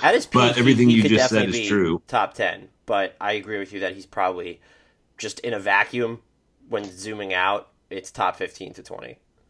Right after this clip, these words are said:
Speaker 2: Yeah. Um, I, I think all the concerns you just laid out with him are valid, uh, and they're gonna apply wherever he <laughs> goes. Uh, and I don't mind the Pistons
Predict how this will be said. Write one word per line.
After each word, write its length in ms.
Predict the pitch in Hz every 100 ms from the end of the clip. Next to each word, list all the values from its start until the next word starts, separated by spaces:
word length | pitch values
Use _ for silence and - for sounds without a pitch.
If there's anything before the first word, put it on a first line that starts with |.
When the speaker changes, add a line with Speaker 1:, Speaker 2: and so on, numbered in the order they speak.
| _
Speaker 2:
Yeah. 360 | 110 98 67 - - _ _ - - -
Um, 500 | 113 107 98 92 - -
I, 220 | 113 120
I 20 |
think 240 | 113 123 117
all 200 | 117 110
the 300 | 107 104 98
concerns 640 | - 101 - 110 113 98
you 80 | 95
just 220 | 92 -
laid 160 | 92 87
out 160 | 85
with 140 | 80 -
him 220 | 90 85
are 160 | 80 78
valid, 600 | 71 90 80 76 80 87 _ - - - _ -
uh, 240 | 80 80
and 100 | 73
they're 140 | 87 87
gonna 220 | 92 80
apply 420 | 82 - 95 90
wherever 380 | 87 80 82 92
he 100 | 101
<laughs> 20 |
goes. 560 | 95 92 92 90 - - - -
Uh, 160 | 95 -
and 200 | 110 117
I 140 | 120
don't 200 | 165 110
mind 340 | 87 90 110
the 60 | 113
Pistons 720 | - 113 - 113 113 113 -